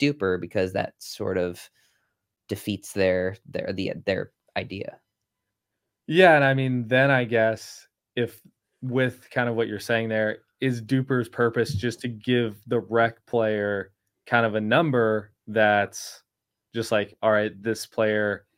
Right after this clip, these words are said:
Speaker 2: is a five two, so he can play in the five oh group." And if that's the purpose, then,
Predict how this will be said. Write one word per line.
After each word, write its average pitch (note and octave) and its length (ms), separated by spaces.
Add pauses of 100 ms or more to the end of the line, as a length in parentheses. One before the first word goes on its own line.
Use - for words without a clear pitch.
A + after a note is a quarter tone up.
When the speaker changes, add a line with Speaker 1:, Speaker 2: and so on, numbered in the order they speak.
(120)
Speaker 2:
is G#2+ 140
a G#2 60
five G#2+ 360
two, A2+ 220
so G#2+ 140
he G2+ 140
can G#2 120
play G#2+ 160
in G2 60
the F#2+ 80
five G2 320
oh F#2+ 120
group." G2+ 360
And G#2+ 140
if G2 120
that's A2+ 300
the A2 80
purpose, B2 440
then, G2 340